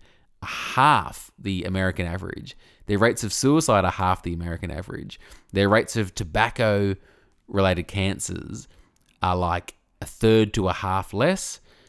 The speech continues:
The cancer rates are only about sixty percent of the American average. So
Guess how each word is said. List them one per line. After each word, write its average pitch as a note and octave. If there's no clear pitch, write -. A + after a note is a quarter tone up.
The E2+
cancer C3+
rates F2
are F#2
only F#2+
about F2
sixty -
percent A2
of G#2
the G#2+
American G#2+
average. A2
So G#2+